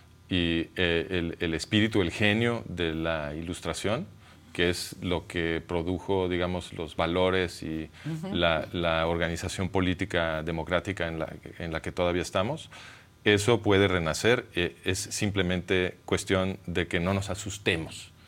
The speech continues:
Speaker 1: No nos asustemos, porque la gente anda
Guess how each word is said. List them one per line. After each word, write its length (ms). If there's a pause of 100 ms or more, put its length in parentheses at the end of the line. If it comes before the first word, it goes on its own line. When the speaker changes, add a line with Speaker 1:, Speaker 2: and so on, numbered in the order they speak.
(360)
Speaker 1:
No 100
nos 160
asustemos, 640
porque 240
la 100
gente 260
anda 360